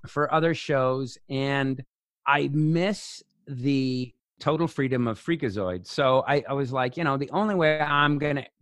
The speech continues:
be sane is to, it's so easy now. You know, you've got iMovie, just put something t-, together. So that is, like, my hobby, is to just put weird things up and just have fun.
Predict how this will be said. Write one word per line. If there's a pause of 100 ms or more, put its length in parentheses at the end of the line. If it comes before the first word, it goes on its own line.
be
sane (460)
is
to, (120)
it's
so
easy
now.
You
know,
you've
got
iMovie,
just
put
something
t-,
together.
So (280)
that
is,
like,
my
hobby, (180)
is
to
just
put
weird
things
up
and
just
have
fun.